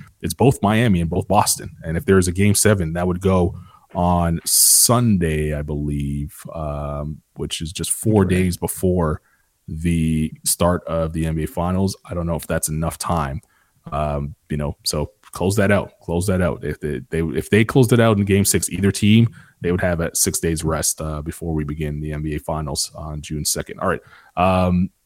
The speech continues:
Speaker 1: quickly before we get out of here, the Lakers are back in the news, Scott. So we gotta talk about them. Uh, reportedly, they have not given up complete hope, or con-, they have not completely abandoned hope that, uh, Sixers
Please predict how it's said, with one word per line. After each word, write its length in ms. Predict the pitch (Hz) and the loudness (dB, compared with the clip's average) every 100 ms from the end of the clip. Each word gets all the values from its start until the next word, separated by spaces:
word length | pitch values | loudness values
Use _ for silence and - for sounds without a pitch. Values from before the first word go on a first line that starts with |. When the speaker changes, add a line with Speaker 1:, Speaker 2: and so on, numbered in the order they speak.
| - | -2
Speaker 1:
quickly 280 | 131 143 135 | 2 6 6
before 280 | 131 131 117 | 6 6 6
we 100 | 104 | 6
get 160 | 98 | 4
out 140 | 92 95 | 4 2
of 100 | 92 | 4
here, 200 | 95 92 | 6 6
the 80 | 90 | 4
Lakers 520 | 110 117 113 107 - _ - - | 4 6 6 6 2 _ -18 -6
are 100 | - | -4
back 440 | - 131 165 - | 0 2 2 2
in 140 | 143 147 | 2 6
the 60 | |
news, 320 | 151 147 120 | 8 10 8
Scott. 460 | - - 90 85 - | 6 2 0 -2 -4
So 180 | - 87 | -2 0
we 140 | 85 | 0
gotta 180 | 95 123 | 2 2
talk 320 | 117 120 101 | 2 2 2
about 260 | - 73 - | -2 -6 -4
them. 220 | 85 87 | -4 -4
Uh, 300 | 85 90 87 | -4 -2 -2
reportedly, 680 | 87 - 123 120 117 117 113 _ _ _ | -2 4 4 6 6 6 4 _ _ _
they 420 | 87 95 101 101 101 | -2 4 6 8 6
have 220 | 104 90 | 4 0
not 640 | 90 98 110 139 110 98 | 0 2 2 0 -6 -6
given 400 | - 110 110 110 _ | 2 4 6 4 _
up 200 | 95 95 - _ _ _ 151 - - | -2 -2 -4 _ _ _ -20 -12 -4
complete 540 | 87 - 107 107 - | -4 -2 2 2 2
hope, 360 | - - 165 - | -2 2 2 2
or 240 | 90 85 - | -2 -2 -4
con-, 240 | - 113 101 | -2 0 2
they 80 | 98 | 2
have 160 | 98 | 4
not 260 | 98 135 - | 2 2 0
completely 460 | 147 - 127 117 | -4 0 2 4
abandoned 580 | 101 92 104 117 110 90 | 2 2 2 4 4 4
hope 300 | - 76 - - - _ _ | 0 -4 -6 -14 -20 _ _
that, 400 | 98 90 87 87 | -6 -2 -2 0
uh, 280 | 92 87 87 | 0 0 0
Sixers 680 | 87 98 - 98 90 87 - | 0 0 0 2 2 2 -2